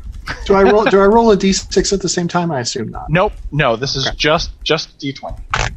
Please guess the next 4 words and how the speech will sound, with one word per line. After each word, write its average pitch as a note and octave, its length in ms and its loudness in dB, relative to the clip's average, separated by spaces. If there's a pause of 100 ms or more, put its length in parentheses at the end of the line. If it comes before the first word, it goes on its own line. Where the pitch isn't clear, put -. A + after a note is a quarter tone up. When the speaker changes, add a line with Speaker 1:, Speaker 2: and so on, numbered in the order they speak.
(1200)
Speaker 1:
I F4 100 4
got D4+ 140 6
a E3+ 60 6
sixteen. F#3+ 960 2